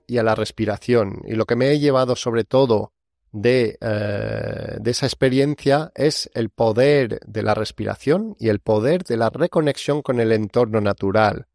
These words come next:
Nuestro entorno natural tiene la capacidad de despertar nuestras capacidades innatas para ser sanos, fuertes y felices, que es el, el lema de Wim,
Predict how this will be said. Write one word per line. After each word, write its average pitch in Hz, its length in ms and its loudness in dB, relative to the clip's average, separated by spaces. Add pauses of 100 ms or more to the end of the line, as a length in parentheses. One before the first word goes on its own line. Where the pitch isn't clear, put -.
(220)
Nuestro 110 260 -4
entorno 165 480 0
natural 135 520 0
tiene 139 220 -4
la 135 140 0
capacidad 113 840 0
de 123 160 -2
despertar 110 800 0
nuestras 110 380 -6
capacidades 113 800 -2
innatas 120 760 -2 (300)
para 107 180 -2
ser 104 260 -2
sanos, 143 680 -2
fuertes 123 760 0
y 110 80 -6
felices, 110 600 -4
que - 100 -8
es 107 140 -2
el, 101 320 -2
el 107 200 -2
lema 113 280 2
de 110 120 -4
Wim, 107 340 -2